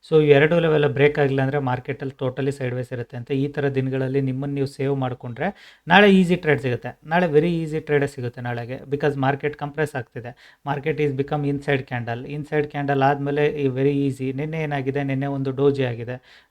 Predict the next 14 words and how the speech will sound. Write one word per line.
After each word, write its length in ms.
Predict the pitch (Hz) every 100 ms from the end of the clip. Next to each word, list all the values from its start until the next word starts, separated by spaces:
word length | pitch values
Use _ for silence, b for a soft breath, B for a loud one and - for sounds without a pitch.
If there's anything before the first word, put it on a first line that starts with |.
| 131
ಡೋಜಿ 300 | 160 151 147
ಕ್ಯಾಂಡಲ್ 480 | 156 147 143 139
ಫಾರ್ಮ್ 240 | 139 143 143
ಆಗಿದೆ 260 | 135 139
ಅಂದಾಗ 260 | 135 135 135
doji 460 | 147 135 135 139 139
high 300 | 139 135 143
or 220 | 139 131
low 100 | 139 139
is 120 | 131
very 280 | 127 135 131
important 480 | 127 127 120 117
to 80 | -
market. 400 | 127 120 - 131